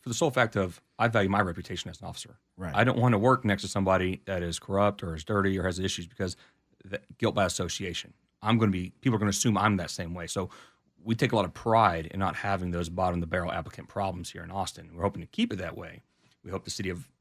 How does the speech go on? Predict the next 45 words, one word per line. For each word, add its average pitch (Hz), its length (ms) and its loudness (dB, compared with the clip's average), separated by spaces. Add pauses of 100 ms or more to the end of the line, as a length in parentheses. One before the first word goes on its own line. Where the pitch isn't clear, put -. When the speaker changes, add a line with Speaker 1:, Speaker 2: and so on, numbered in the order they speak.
Speaker 1:
leadership 120 380 2
wants 104 260 0
to - 140 -12
keep - 200 -2
it - 100 -8
that 85 180 -8
way, 82 260 -12 (420)
um, 92 140 0
'cause - 80 0
I 120 60 6
know 123 100 8
the 101 80 6
citizens 98 400 0
definitely 98 480 0
want 80 220 -8
it - 80 -20
that - 180 -18
way. - 240 -20 (460)
Um, 95 400 2 (400)
and 104 100 -10
so - 80 0
when 117 200 6
we 113 100 4
look 135 180 2
at - 80 0
these 107 160 -2
kinds 95 220 0
of - 60 -10
things, 92 300 -4
we 98 60 -2
look 104 140 0
at, - 260 -2
uh, 87 200 -6 (100)
oversight 92 400 -4
and 92 100 -6
accountability 92 480 -2
and 87 100 -2
things 85 140 -6
of 85 60 -14
that 98 180 -4
nature, 90 420 -6 (320)
it's - 180 -6
like 123 220 0 (120)
when 113 180 4
you 127 540 6